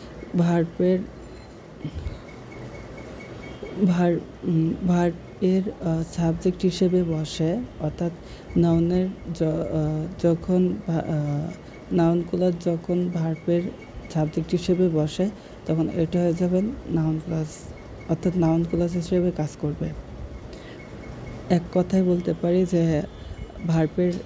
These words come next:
আহ, সাবজেক্ট হ-, সাবজেক্টের জায়গায় বসলে এটা হচ্ছে নাউন ক্লজ, অর্থাৎ ড্যাট, হট, হ-, আহ, হাউ, হোয়েন,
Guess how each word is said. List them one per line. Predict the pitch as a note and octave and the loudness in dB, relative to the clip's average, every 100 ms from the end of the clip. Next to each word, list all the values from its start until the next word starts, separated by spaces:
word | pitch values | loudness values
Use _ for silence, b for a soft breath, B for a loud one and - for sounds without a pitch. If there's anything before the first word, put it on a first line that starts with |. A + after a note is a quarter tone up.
| - - - | -12 -18 -6
আহ, | D#3 D3+ - | -2 0 -2
সাবজেক্ট | - D#3+ D#3 F3+ F3+ | 0 0 2 0 0
হ-, | F#3 - - - - | -2 -4 -12 -16 -10
সাবজেক্টের | - D#3+ E3+ F3 - F3+ | -2 -2 0 2 2 4
জায়গায় | F#3 E3+ F3+ | 4 4 2
বসলে | E3+ F3 - F#3 | 0 -2 0 0
এটা | E3 F#3 F#3 - - - - - | 0 -2 -4 -4 -14 -16 -14 -2
হচ্ছে | F3+ E3+ - G3 | 0 0 2 2
নাউন | F#3 D#3 D#3+ E3 | 4 4 2 0
ক্লজ, | D#3 E3 - - - | -4 -6 -10 -8 -4
অর্থাৎ | E3+ F#3 F3+ B B B B - - - - D#3 | 0 -2 -2 B B B B -12 -12 -8 -2 4
ড্যাট, | F3 E3 E3 - - - - - - | 6 6 2 -2 -16 -18 -18 -12 -4
হট, | D#3+ D#3+ D3+ E3 E3 - - - - - - | 0 2 0 -2 -6 -14 -16 -16 -14 -14 -4
হ-, | E3 | 2
আহ, | D#3+ D3+ - E3 D#3 D#3 - - D#3 | 2 2 0 2 2 2 -2 -2 0
হাউ, | D#3 D#3 E3 E3 - E3 | 4 4 2 -2 -4 -4
হোয়েন, | E3 D3 D3+ | 0 0 0